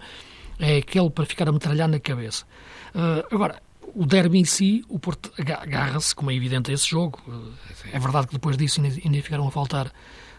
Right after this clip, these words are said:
eh, quatro jogos, mas é lógico que se o Benfica saltar o obstáculo de, de Alvalade, eh, será,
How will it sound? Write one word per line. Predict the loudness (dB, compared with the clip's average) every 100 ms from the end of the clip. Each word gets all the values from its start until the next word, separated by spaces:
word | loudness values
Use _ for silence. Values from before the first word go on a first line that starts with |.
| -8
eh, | -2 0 0 0 -2 -4 0
quatro | 0 2 0 2
jogos, | 2 2 -2 -12 -20 -20 -20 -18 -6 -2
mas | 0 -2
é |
lógico | -2 -2 -4 -4
que |
se | -4
o |
Benfica | -4 -4 -2 0
saltar | 0 0 -2 -4
o | -2
obstáculo | -4 -4 -4 -6 -4
de, | -4 -2 -2 -2 0
de | 0
Alvalade, | 0 0 0 2 2 0 -4 -12 -20 -20 -20 -12 -4
eh, | -2 0 -2 -4 -8 -10
será, | -4 -2 -2 -4